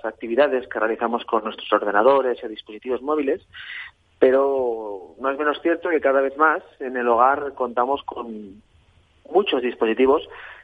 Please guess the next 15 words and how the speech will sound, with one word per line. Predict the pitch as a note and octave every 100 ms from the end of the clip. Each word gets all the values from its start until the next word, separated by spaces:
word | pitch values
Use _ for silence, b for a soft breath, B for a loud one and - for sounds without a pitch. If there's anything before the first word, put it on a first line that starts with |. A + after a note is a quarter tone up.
| -
que | A#2+
están | - C3
conectados | C3 A#2 A2+ B2+ B2
a | A2+
Internet, | G#2+ G#2 B2+ A#2+ G2+
¿no? | C#3 F#3
Y | A#2+
que | - A2+ _
pueden | B2+ C3 C3 B2+
sufrir | A#2+ G#2 C3+ C#3 - B B -
ataques | A#2 B2+ C3+ B2+
cibernéticos | C#3 C3+ C3+ C#3+ D3+ E3+ F3+ D#3
y |
también | A#2 A2 A#2+ B2+
poner | A#2+ A#2 B2 -